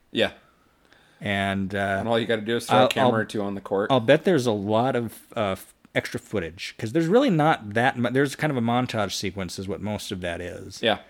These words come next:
Speaker 2: Uh, but I bet there's a lot of stuff that was left on the cutting room
Speaker 1: Yeah.
Speaker 2: floor, which maybe one day will end up on YouTube.
Speaker 1: That would, that would be entertaining. Kind of a unique credit in this film, and I guess you, you might be aware of this. There is a credit in the film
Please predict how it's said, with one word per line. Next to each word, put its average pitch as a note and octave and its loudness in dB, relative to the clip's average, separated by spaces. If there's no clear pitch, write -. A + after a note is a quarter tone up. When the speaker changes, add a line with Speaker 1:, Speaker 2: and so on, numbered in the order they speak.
Speaker 2:
Uh, F#2+ 0
but G#2+ 0
I G#2+ 4
bet D#3+ 0
there's A#2+ -2
a G#2+ -4
lot A2+ 0
of A2+ -4
stuff - -2
that F#2 -6
was F#2+ -8
left F#2+ -6
on F2+ -6
the F2+ -8
cutting F2+ -6
room F2 -10
Speaker 1:
Yeah. G#2 -6
Speaker 2:
floor, F2+ -4
which - -12
maybe G2+ -2
one G2 -4
day F#2 0
will F2+ -2
end F#2 -6
up F2+ -6
on F2 -6
YouTube. E2+ -12
Speaker 1:
That F2 -10
would, G#2 -8
that F#2 -6
would F#2+ -8
be F#2+ -6
entertaining. F#2+ -8
Kind D3+ -4
of C#3+ -4
a A#2 -4
unique G#2 -4
credit G#2+ -6
in A#2+ -6
this A#2+ -8
film, A#2 -6
and G2 -8
I F#2+ -6
guess B2+ -8
you, A2 -10
you C3+ -2
might F3+ -6
be G#2 -4
aware F#2+ 0
of E2+ -4
this. C2+ -10
There A2+ -2
is A#2+ -2
a G2 -2
credit B2+ -4
in F#2+ -4
the F#2 -6
film F#2 -6